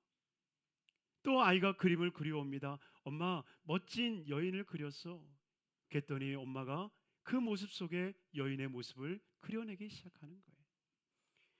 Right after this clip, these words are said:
또 하루는 아이가 "멋진 자연의 풍경을 그렸다"라고 가져오는 거예요.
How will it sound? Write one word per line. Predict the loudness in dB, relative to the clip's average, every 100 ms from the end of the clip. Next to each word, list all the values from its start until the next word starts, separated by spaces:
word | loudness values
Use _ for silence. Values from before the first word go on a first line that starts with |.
| _ _ _
또 | 6 8
하루는 | 8 6 4 2 -2 -12 _ _ _ _ _ _
아이가 | 4 6 6 4 0 -2 2
"멋진 | 2 2 0 0
자연의 | 0 -2 0 0 -2
풍경을 | -4 -4 -2 -2 -2
그렸다"라고 | -2 -2 -4 -4 -4 -6 -8
가져오는 | -10 -10 -8 -10 -12
거예요. | -16 -20